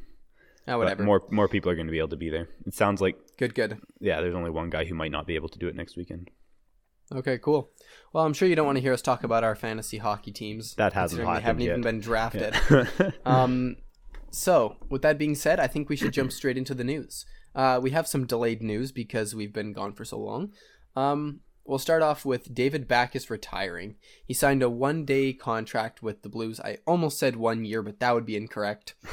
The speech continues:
Speaker 2: <laughs>
Speaker 1: He signed a one-day contract with the Blues to retire as a Blue. And, uh, congratulations to David Backes on a long, I don't know how many year career.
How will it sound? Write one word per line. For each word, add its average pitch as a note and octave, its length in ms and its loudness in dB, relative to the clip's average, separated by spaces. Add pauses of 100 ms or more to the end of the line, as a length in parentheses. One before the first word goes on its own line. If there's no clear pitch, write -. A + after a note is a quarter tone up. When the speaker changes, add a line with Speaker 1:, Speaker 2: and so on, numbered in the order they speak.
(160)
Speaker 2:
<laughs> A#2 100 6 (200)
Speaker 1:
He B2+ 100 -8
signed C3 240 2
a B2 80 4
one-day C3 340 2
contract A#2+ 560 -2
with A2+ 180 -2 (140)
the A2+ 140 -4
Blues B2+ 340 0
to A#2 120 -6
retire A2 420 0
as A2 140 -4
a G#2+ 40 -6
Blue. B2+ 380 -2 (400)
And, A2 300 -4
uh, G#2 340 2 (760)
congratulations B2 760 0
to B2 100 -10
David B2 280 -4
Backes A#2+ 360 -2
on B2+ 80 -2
a A#2 80 0
long, A#2 280 0
I A2 80 -2
don't A#2 120 -2
know A#2 100 -4
how A2+ 120 -4
many A#2+ 180 -4
year A#2 140 -6
career. B2+ 420 -6